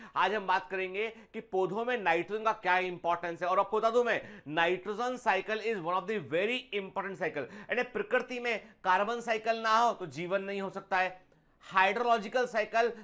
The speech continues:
जल चक्र ना हो तो लाइफ पॉसिबल नहीं है, ऑक्सीजन ना हो तो ला-, तो भी लाइफ पॉसिबल नहीं है। तो देखो सीएच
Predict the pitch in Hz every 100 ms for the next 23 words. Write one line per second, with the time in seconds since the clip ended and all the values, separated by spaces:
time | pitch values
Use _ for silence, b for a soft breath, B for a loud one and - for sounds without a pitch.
0 | - - 220 254 254 220 214 226 226 226
1 | 190 190 208 180 190 202 196 190 196 196
2 | 196 190 185 B B 202 208 - 202 254
3 | 254 247 233 196 196 190 190 190 190 190
4 | 208 196 202 208 190 185 196 196 190 190
5 | 180 - - 233 247 175 - b - -
6 | 262 277 - 233 -